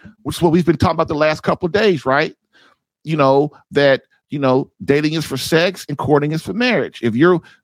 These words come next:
a man, if he's not in the courting mindset of the future and has the big picture in mind, which is a life of love, honor, respect, and devotion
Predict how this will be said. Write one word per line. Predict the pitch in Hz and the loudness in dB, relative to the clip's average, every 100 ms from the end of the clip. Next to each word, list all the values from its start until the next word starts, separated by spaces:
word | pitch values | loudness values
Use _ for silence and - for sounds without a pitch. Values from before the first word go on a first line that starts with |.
| _ - | _ -2
a | 127 | 0
man, | 131 185 226 196 175 - | 2 2 2 2 0 -2
if | 135 | -2
he's | 127 | -2
not | 160 185 | -2 -4
in | 196 | -4
the | |
courting | - - 214 196 180 | -4 2 4 2 0
mindset | 160 175 196 170 - 107 71 - _ _ _ _ _ - | -2 -2 -2 -6 -2 -2 -2 -6 _ _ _ _ _ -2
of | 135 110 | -2 -2
the | |
future | 104 - 233 240 - 123 117 - _ - | -6 -2 0 0 0 0 0 -6 _ 0
and | 143 | 2
has | 175 160 | 2 0
the | 131 | -4
big | 101 202 - | -2 -2 -2
picture | 202 170 135 | -4 -4 -6
in | 113 113 | -6 -4
mind, | 202 180 135 127 _ _ _ | -2 0 0 -4 _ _ _
which | 147 147 | -2 0
is | 143 135 - | 2 2 0
a | 110 | 0
life | 113 135 165 170 165 - - | 2 2 0 -2 -6 -10 -6
of | 117 | -6
love, | 107 135 175 175 170 170 _ _ _ _ | -4 0 4 4 2 -4 _ _ _ _
honor, | 139 156 170 170 165 | -4 -2 -2 -6 -6
respect, | 131 - - 165 160 139 | -8 -6 0 0 0 -6
and | 117 | -8
devotion | 113 101 156 175 - 170 | -6 0 0 0 -4 -8